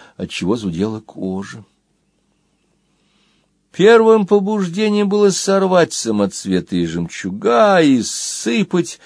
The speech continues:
в любую емкость, какую удастся найти.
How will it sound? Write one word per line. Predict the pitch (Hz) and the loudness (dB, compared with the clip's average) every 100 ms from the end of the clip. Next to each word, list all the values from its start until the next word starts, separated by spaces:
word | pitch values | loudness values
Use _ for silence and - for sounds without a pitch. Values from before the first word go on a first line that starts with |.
| - _ | -20 _
в | 110 | 0
любую | 110 104 101 101 98 | 2 4 4 4 4
емкость, | 113 180 185 135 135 - | 4 4 4 0 -6 -6
какую | - - 98 | -16 -8 -6
удастся | 92 104 110 - 107 | 0 0 0 -4 -6
найти. | 98 98 - - 90 | -4 -6 -10 -10 -10